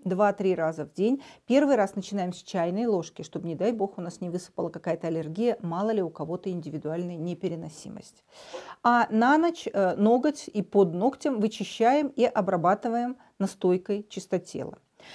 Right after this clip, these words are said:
А, если, э, пластина крошится по, э, верхнему краю, что можно сделать? Можно ватку взять или спонжик, пропитать настоечкой чистотела,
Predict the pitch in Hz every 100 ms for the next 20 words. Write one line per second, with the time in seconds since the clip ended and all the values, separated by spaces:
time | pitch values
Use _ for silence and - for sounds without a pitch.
0 | - - 190 180 185 262 277 262 233 190
1 | 208 196 190 226 226 233 202 185 190 185
2 | 180 - 165 190 170 - - 170 160 156
3 | 269 339 233 196 - 170 - - 240 202
4 | 175 165 175 151 175 220 208 165 - 170
5 | 233 277 - 294 285 285 277 - 175 165
6 | - 254 277 277 - 269 226 - 160 -
7 | 180 175 170 151 - 170 - - 185 -
8 | 254 294